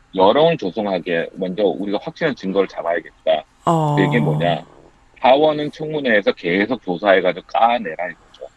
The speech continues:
Speaker 2: 어, 그러면 시간을 더
Speaker 1: 그래서
Speaker 2: 주겠다는
Speaker 1: 하원은,
Speaker 2: 얘기?
Speaker 1: 하원,
Speaker 2: 어,
Speaker 1: 그렇죠. 하원
Speaker 2: 어.
Speaker 1: 청문회에서 계속 뒤집어 까가지고,
Speaker 2: 네.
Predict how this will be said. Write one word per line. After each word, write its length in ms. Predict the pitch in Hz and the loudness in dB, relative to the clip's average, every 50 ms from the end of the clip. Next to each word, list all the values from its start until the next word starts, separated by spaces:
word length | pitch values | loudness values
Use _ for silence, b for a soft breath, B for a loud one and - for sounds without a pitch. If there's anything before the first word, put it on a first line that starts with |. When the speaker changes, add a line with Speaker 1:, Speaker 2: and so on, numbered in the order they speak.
| _ _ | _ _
Speaker 2:
어, 840 | - - 151 151 147 143 139 139 135 131 131 131 131 131 135 135 139 143 151 | -6 -4 -2 -2 -2 -2 -2 -4 -4 -6 -6 -6 -6 -6 -8 -8 -8 -10 -12
그러면 300 | - - 180 185 185 185 | -10 -8 -6 -4 -4 -2
시간을 360 | 185 - - 262 262 247 233 220 | -4 -2 0 2 2 4 4 2
더 120 | 233 196 | 2 2
Speaker 1:
그래서 180 | - - - 143 | 0 4 8 8
Speaker 2:
주겠다는 240 | 143 143 143 - | 8 8 8 4
Speaker 1:
하원은, 100 | 175 170 160 | 2 2 2
Speaker 2:
얘기? 80 | 147 135 | 4 4
Speaker 1:
하원, 220 | 139 - 147 143 - - - | 4 4 4 2 -2 -8 -10
Speaker 2:
어, 260 | - - 156 170 175 190 | -6 -4 -2 0 2 4
Speaker 1:
그렇죠. 280 | 214 214 196 160 120 92 | 4 4 4 4 4 4
하원 300 | - - 151 160 160 156 | 6 6 6 6 4 2
Speaker 2:
어. 40 | |
Speaker 1:
청문회에서 420 | 156 147 147 151 147 131 127 117 127 | 0 -4 -4 -4 -2 -2 -2 -2 -2
계속 400 | - 95 95 104 110 117 120 - | -2 0 0 0 0 -2 -6 -8
뒤집어 280 | - 98 92 110 113 | -8 -8 -4 -4 -4
까가지고, 680 | - - 120 113 107 107 98 - 101 92 - 110 107 - - _ | -2 -2 -2 0 0 0 0 -2 -8 -8 -6 -6 -6 -6 -8 _
Speaker 2:
네. 260 | - 156 139 131 127 | -6 -6 -6 -6 -6